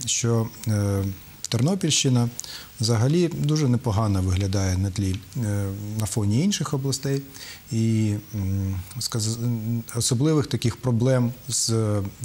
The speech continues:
цими напрямками нема. Але, е, ми завжди прагнемо кращого, і тому ми говорили про те, що треба, на що треба звернути увагу, на, е, чому, на чому треба зосередитися для того, щоб,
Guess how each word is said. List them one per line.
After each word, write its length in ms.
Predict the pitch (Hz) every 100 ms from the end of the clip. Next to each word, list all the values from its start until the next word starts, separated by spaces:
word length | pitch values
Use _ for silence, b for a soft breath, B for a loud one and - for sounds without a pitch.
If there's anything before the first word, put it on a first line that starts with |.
| 113 -
цими 280 | - 104 107
напрямками 640 | 113 202 170 135 123 117
нема. 300 | 113 113 92 85 B B B
Але, 320 | - 135 185 180 B B B -
е, 300 | 113 107 104 104 113 110 107 110 113 110 110 120 113 110
ми 220 | 120 143
завжди 340 | 123 113 113
прагнемо 480 | 113 113 98 104 104
кращого, 540 | - 170 190 - 139 113
і 120 | 104
тому 260 | 104 147 180
ми 140 | 143
говорили 460 | 113 113 123 123 107
про 200 | 107 98
те, 320 | - 104 98 B B B
що 200 | - 127
треба, 400 | 107 98 98 95 98 -
на 300 | 101 101 113
що 180 | -
треба 280 | 117 104 95
звернути 420 | 98 101 107 95
увагу, 440 | 107 127 180 160 147 B B B
на, 360 | 117 110 107 101 101 -
е, 440 | 110 107 101 101 98 -
чому, 360 | - 123 113 107
на 480 | 113 110 110 110 107
чому 300 | - 120 110
треба 260 | 107 101 101
зосередитися 800 | 107 - 170 180 151 143 -
для 140 | 107 110
того, 300 | - 160 135
щоб, 220 | - 117